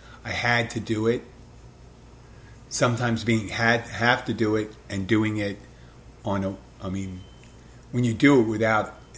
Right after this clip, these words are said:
the impetus, like when you're, when you're poor, when you're, when you had money, and then you have to be very parsimonious with your money. You have to be very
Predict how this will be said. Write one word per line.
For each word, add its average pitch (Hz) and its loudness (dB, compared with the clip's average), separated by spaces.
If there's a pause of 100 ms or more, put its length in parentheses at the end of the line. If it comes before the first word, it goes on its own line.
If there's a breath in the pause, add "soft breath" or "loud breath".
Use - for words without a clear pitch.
(120)
the 107 -2
impetus, 107 -6 (840)
like 110 -4
when 110 -4
you're, 98 -4 (2250 loud breath)
when 120 4
you're 107 0 (480)
poor, 127 0 (360)
when 110 -2
you're, 104 -2
when 110 -2
you 107 -2
had 120 2
money, 110 0 (260 loud breath)
and 110 -4
then 117 2
you 113 0
have 113 -4
to 117 -6
be 104 -4
very 107 2
parsimonious 101 -4
with 101 -8
your 101 -6
money. 95 -6
You 92 -8
have 95 -8
to 98 -10
be 95 -6
very 95 -2